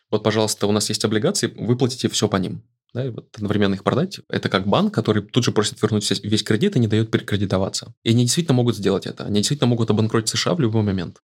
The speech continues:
Но им невыгодно, потому что они вложили очень много в С Ш А, они потеряют очень много средств. Как бы они сильно не ненавидели С Ш А, как бы сильно они хотя-, не хотели оказаться на их месте,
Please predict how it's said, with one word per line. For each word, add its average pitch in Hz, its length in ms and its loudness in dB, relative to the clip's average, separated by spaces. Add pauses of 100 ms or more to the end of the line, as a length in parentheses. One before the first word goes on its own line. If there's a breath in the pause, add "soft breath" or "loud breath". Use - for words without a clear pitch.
Но 107 260 2
им 143 140 2
невыгодно, 143 400 0
потому 113 260 0
что 107 480 0
они 110 220 2
вложили 117 300 2
очень 117 180 0
много 110 140 0
в - 20 -2
С - 60 -4
Ш 143 160 -2
А, - 20 0
они 143 160 0
потеряют - 320 -2
очень - 160 -6
много 95 160 -2
средств. - 480 -8
Как 131 180 4
бы 127 80 4
они 123 140 4
сильно 139 300 2
не 120 120 2
ненавидели 123 500 2
С 110 140 -4
Ш - 160 -4
А, 208 160 0
как 120 160 -2
бы 120 80 2
сильно 135 220 2
они 123 160 2
хотя-, 123 320 0
не 117 120 2
хотели 123 280 0
оказаться 120 480 0
на 113 160 2
их 123 240 0
месте, 113 480 -2